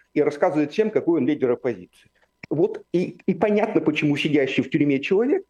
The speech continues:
не хочет объединяться с теми, кто, кого он, а, терпеть не может, и, б, э, кто там не сидит. И я, кстати, эту тему обсуждал с, с нашим общим знакомым Михаилом Борисовичем Ходорковским.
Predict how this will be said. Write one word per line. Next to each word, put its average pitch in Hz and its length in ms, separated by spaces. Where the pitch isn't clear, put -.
не 160 120
хочет - 440
объединяться 135 720
с - 80
теми, 214 280
кто, - 240
кого 151 240
он, 143 120
а, 127 140
терпеть 151 400
не 151 80
может, 117 380
и, 143 100
б, 170 320
э, 123 120
кто 151 180
там 143 180
не 139 80
сидит. - 460
И - 60
я, 240 80
кстати, 202 220
эту 185 140
тему 262 180
обсуждал 175 340
с, - 340
с - 80
нашим 160 260
общим 151 240
знакомым 160 340
Михаилом 165 360
Борисовичем 151 360
Ходорковским. - 600